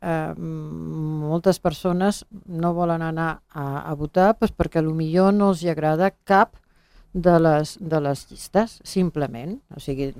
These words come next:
aniran a votar els que són del, del partit, eh, però les altres, moltes persones diuen, «No, no, no, és que de tots aquests no m'agrada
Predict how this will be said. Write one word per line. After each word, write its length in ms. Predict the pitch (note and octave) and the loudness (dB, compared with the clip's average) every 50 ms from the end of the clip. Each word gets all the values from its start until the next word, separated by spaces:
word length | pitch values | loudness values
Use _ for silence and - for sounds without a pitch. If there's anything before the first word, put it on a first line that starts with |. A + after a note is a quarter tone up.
| F3 D#3 | -8 -8
aniran 380 | C#3+ C#3+ D3 D3 D3+ D#3 D#3 | -6 -4 -4 -2 -2 -2 -2
a 80 | D#3 D#3 | -2 -2
votar 360 | D#3 D#3 D3+ - E3+ E3+ E3+ - - | -2 -2 4 6 8 8 8 6 4
els 200 | D#3+ D3 - - | -2 -4 -4 -4
que 120 | - C#3 | -6 -6
són 380 | - - D#3+ D3+ D3 D3 D3+ D3 - _ - - - - - - | -2 0 0 0 0 0 -6 -8 -10 _ -12 -10 -10 -10 -10 -8
del, 240 | - D3+ D3 C#3+ D3 - | -4 -2 -2 -2 -2 -2
del 180 | D3+ C#3+ C3 - | -2 -2 -2 -2
partit, 580 | - C#3+ - - B3 C4 C4+ E4+ - - - - _ _ _ _ _ _ _ _ _ - | -4 -4 -2 0 2 2 2 2 -2 -4 -20 -20 _ _ _ _ _ _ _ _ _ 2
eh, 400 | - G#3 G3 F#3+ F3 E3 D#3+ D#3 - _ _ _ _ _ - | 4 6 8 8 6 6 4 2 0 _ _ _ _ _ 2
però 200 | - F3 D#3+ D#3+ D#3+ D#3+ | 4 4 6 6 4 4
les 260 | D#3+ D#3+ D3 C#3+ - | 4 2 0 0 4
altres, 600 | E3+ F3+ A#3 B3+ - G#3 E3+ E3 G#3 C#4 D4 - - _ | 6 6 6 6 6 2 2 4 2 2 0 -4 -12 _
moltes 540 | - G#3+ F#3+ F#3 F3+ F#3 F#3 E3+ F#3+ F#3 - | -6 -2 -2 0 0 0 0 2 0 0 2
persones 460 | - F#3 E3 D#3 F#3+ F#3 F#3 F#3+ F#3+ E3+ | 2 0 0 2 2 2 2 2 0 0
diuen, 240 | F3 D#3 E3 E3 E3 | -2 -2 -2 -2 0
«No, 200 | E3 D#3+ D3 D3 D#3 | 0 -2 -2 -2 -2
no, 140 | D#3+ - - E3+ | -4 -4 -4 -6
no, 160 | E3 D#3 D3+ C3+ D#3+ | -6 -6 -4 -6 -8
és 100 | C#3+ - | -8 -6
que 220 | - E3+ E3 D#3+ D3+ | -4 -4 -4 -4 -4
de 280 | D3+ D#3 D3 D#3+ D#3+ - | -8 -6 -4 -2 0 0
tots 240 | F3+ F3 D#3+ - F3 | -2 -2 -2 -4 -4
aquests 380 | E3+ - F3 F3 - - - G3 | -2 0 -2 -2 -2 -4 -6 -2
no 220 | F#3+ F#3 F#3 F#3+ F3+ | 0 2 2 2 2
m'agrada 640 | F3 E3+ D#3+ E3+ E3+ E3 D#3+ D#3+ D#3+ D#3+ D#3 C#3+ | 0 0 2 2 2 4 4 2 2 2 0 -2